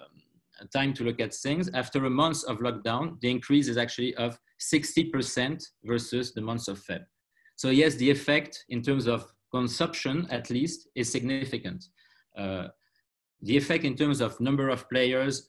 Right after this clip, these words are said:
is, is not there. The data is not there available, but this gives us a very good insight, uh, from our own analytics on the impact of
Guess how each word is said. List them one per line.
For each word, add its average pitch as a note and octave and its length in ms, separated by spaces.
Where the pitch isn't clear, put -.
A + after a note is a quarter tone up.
is, A2+ 180
is G#2+ 220
not A#2+ 320
there. A#2+ 400
The G2+ 60
data B2 280
is G#2+ 120
not A2 180
there A2+ 160
available, A#2+ 420
but G2+ 160
this C#3+ 180
gives B2+ 220
us B2 120
a - 60
very C3+ 220
good C3 160
insight, A#2+ 500
uh, G2 240
from C3+ 340
our B2+ 340
own B2 180
analytics A2+ 760
on A2+ 140
the A2 140
impact A#2 500
of G2 160